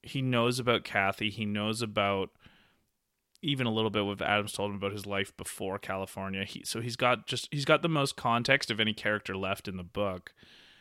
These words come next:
that he knows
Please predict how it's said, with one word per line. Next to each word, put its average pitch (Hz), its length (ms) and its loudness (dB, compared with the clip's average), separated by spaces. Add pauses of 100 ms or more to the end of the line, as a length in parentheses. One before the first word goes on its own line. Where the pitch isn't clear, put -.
(100)
that 117 680 0 (260)
he - 360 -8
knows 104 880 0